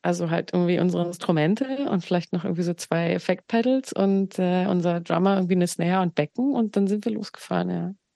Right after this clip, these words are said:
Eigentlich auch krass, aber ja.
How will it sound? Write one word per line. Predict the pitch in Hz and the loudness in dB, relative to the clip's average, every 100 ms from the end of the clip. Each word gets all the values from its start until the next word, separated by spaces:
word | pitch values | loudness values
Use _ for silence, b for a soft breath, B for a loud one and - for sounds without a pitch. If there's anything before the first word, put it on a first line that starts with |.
| _ _ _ _ _ - | _ _ _ _ _ -10
Eigentlich | - - - - | -6 -6 -6 -4
auch | - - - _ _ _ _ _ _ _ | -4 -6 -18 _ _ _ _ _ _ _
krass, | - - 180 - - | -18 -10 -10 -6 -2
aber | 160 160 165 196 | 0 0 -2 -2
ja. | - | -4